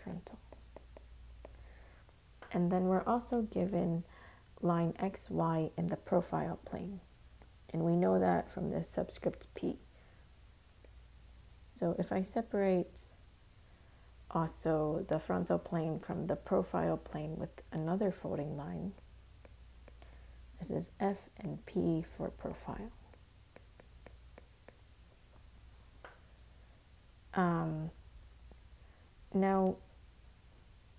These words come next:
we can see that even though we're given two views of the same line, we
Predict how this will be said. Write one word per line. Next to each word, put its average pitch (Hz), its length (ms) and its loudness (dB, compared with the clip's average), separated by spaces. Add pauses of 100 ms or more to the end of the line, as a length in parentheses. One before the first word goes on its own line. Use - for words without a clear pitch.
(120)
we 202 200 2
can 208 240 2
see 233 640 2 (160)
that 170 540 -2 (1300)
even 262 200 6
though 277 100 6
we're 240 200 8
given 185 440 4
two 208 420 0
views 175 580 4 (920)
of 175 640 4
the 175 100 2
same 180 480 2
line, 147 500 -6
we 175 360 4